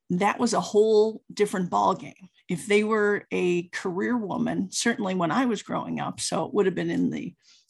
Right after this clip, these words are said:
in the eighties, um, that looked different because a lot of times, uh, those,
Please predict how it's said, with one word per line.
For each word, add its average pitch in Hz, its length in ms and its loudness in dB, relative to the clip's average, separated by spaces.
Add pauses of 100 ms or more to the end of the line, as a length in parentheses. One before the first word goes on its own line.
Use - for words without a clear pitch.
in 196 120 2
the 180 140 0
eighties, 208 540 0 (480)
um, 170 540 2 (680)
that 202 420 -2
looked 208 540 -4
different 175 440 -2 (100)
because 180 340 -8
a 185 60 -8
lot 190 180 0
of 208 80 -2
times, 196 560 -4
uh, 180 240 -4
those, 185 480 -2